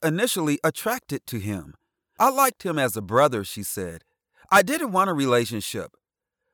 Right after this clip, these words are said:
but it just sort of grew on me." Inspired by the movie serial Sheena, Queen of the Jungle,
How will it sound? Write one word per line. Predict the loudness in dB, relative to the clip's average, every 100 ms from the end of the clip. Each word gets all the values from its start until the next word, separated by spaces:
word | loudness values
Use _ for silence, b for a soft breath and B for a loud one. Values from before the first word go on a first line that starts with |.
| 0
but | 2
it | 2
just | 2 2 2
sort | 2 2
of | 0 -4
grew | -2 2
on | 2 0
me." | -4 -12 _ _ _ _
Inspired | -2 0 4 6 6 2 4
by | 2
the | 2 0
movie | -2 -2 -4
serial | -2 2 2 2 0
Sheena, | -2 -4 -2 -2 -2
Queen | -4 -2 0 2
of | 0
the | -2
Jungle, | 2 2 2 -4 -6